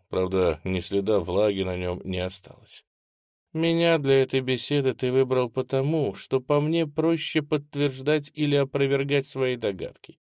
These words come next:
Ведь так? Вот видишь, а ты про рассудительность. Насчет того, чтобы обратить вспять, не получится. Это и так понятно». «Думаю, тебе не совсем понятно», мотнул головой землянин.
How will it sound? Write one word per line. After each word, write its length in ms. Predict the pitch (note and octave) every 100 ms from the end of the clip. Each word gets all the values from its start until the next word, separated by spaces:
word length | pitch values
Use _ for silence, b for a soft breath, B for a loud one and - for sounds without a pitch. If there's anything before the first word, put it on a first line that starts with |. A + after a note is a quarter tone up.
| _
Ведь 180 | D#3+ D#3+
так? 280 | - G3 - _ _ _ _ _ _ -
Вот 300 | D3+ D3 D3+
видишь, 500 | D#3+ C3 F#2 - - -
а 200 | D3 D3
ты 220 | F3+ D#3
про 240 | A2+ G2+
рассудительность. 1200 | F2+ - G2+ F2+ A2 C#3+ C#3+ B2+ A#2 A2+ - - _
Насчет 480 | C#3+ F#3 - G#3 G3
того, 260 | G3 G#3
чтобы 320 | G3 E3 D#3 D#3+
обратить 480 | D#3+ E3 - -
вспять, 480 | - - G3 F3+ - _
не 140 | D#3 D#3
получится. 720 | D3+ C#3+ G#2+ - - - _ _ _ _ _ -
Это 240 | G3+ A#3
и 80 | A3+
так 240 | G3 C3+
понятно». 500 | A2 G2 E2+ - - _ _ _ _ _ _ _ _ _ _ F#2+
«Думаю, 400 | G#2+ C3+ C3+ B2
тебе 300 | B2 B2+ B2+
не 120 | B2
совсем 480 | C3+ A#2 - A2 E2+
понятно», 640 | E2+ D#2 D2 B1+ C2+ - -
мотнул 420 | F2+ F#2+ F#2+ F2
головой 360 | F2 F2 E2+
землянин. 520 | D#2+ F2 E2 D#2 D#2